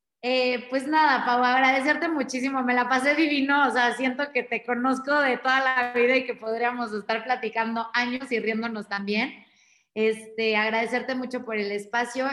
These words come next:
y, pues, para toda la gente que nos está escuchando, decirles que es muy importante, o sea, no clavarnos en este tema de red flags, o sea, acordarnos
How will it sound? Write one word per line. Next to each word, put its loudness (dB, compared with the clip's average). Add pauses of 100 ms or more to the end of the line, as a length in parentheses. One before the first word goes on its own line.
y, -6
pues, -6
para -2
toda 0
la 0
gente -6
que -10
nos -10
está -8
escuchando, -2 (640)
decirles 0
que 0
es -2
muy -2
importante, -2
o -2
sea, 0
no 0
clavarnos 0
en 0
este -4
tema 0
de 0
red -2
flags, -2
o -6
sea, -2
acordarnos -2